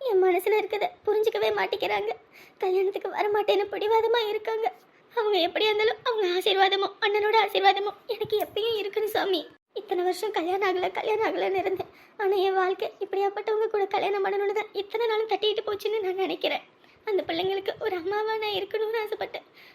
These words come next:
அவர் இத்தனை வருஷம் பல கஷ்டங்களை அனுபவிச்சுட்டாரு. அவருக்கு ஒரு நல்ல மனைவியா இருக்கணும்னு ஆசைப்பட்டேன். அதை விட அதிகமா என் அப்பா, அம்மா, என் அண்ணன், அண்ணி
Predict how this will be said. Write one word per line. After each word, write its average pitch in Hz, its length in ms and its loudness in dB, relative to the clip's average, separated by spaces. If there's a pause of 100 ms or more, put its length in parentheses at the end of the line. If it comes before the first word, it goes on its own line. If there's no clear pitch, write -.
(140)
அவர் 381 160 -2 (120)
இத்தனை 392 300 -6
வருஷம் 403 320 -4
பல 370 240 -2
கஷ்டங்களை 480 400 0
அனுபவிச்சுட்டாரு. 403 600 -4 (420)
அவருக்கு 370 280 -2
ஒரு 392 160 -2
நல்ல 392 160 0 (100)
மனைவியா 392 400 2 (140)
இருக்கணும்னு 415 460 -2
ஆசைப்பட்டேன். 403 460 -8 (320)
அதை 330 160 2
விட 370 120 4 (100)
அதிகமா 359 320 0 (480)
என் 320 180 -2
அப்பா, - 240 -4 (560)
அம்மா, 415 240 0 (260)
என் 381 160 0
அண்ணன், 392 320 -2 (120)
அண்ணி 440 220 -4